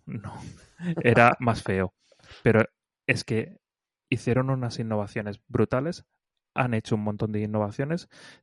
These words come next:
tienen muchísimas patentes y los procesadores de la serie Z siguen siendo una barbaridad.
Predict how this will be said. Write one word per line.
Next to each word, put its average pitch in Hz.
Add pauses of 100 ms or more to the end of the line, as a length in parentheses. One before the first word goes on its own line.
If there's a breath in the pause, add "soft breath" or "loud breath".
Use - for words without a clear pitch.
(160)
tienen 123
muchísimas 98
patentes 113 (560)
y 110 (340)
los 104 (120)
procesadores 110
de 113
la 110
serie 113
Z 165 (380 soft breath)
siguen 117
siendo 123
una 123 (120)
barbaridad. 95